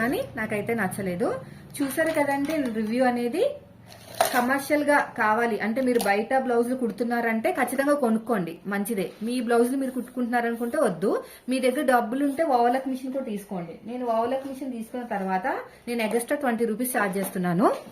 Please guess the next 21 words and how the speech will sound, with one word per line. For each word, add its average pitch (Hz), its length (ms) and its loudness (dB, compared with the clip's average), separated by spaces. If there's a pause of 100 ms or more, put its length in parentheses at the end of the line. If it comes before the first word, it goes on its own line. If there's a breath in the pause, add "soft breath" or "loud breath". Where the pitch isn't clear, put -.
(300 loud breath)
ఎందుకంటే 277 380 2 (100)
ముందు 262 220 4
నుంచి 294 240 0
నాకు 254 160 -2 (100)
లేదు 240 260 6
కదా, 180 180 4 (600 loud breath)
ముందు 226 200 0
నుంచి 269 240 2
ఓవర్లాక్ 240 380 6
మిషన్ 226 260 0
లేదు 208 220 2
కాబట్టి 208 400 6 (260)
నేనైతే 233 380 4 (100)
ఛార్జ్ 202 280 6
చేస్తున్నాను 208 400 0
ఎక్స్ట్రా. 214 260 4
వద్దనుకునే 226 560 4
వాళ్ళు 294 200 6 (560 loud breath)
ఇంకా 262 160 8 (120)
కుట్టించుకోవట్లేదు 214 640 2
అనమాట. 160 260 -4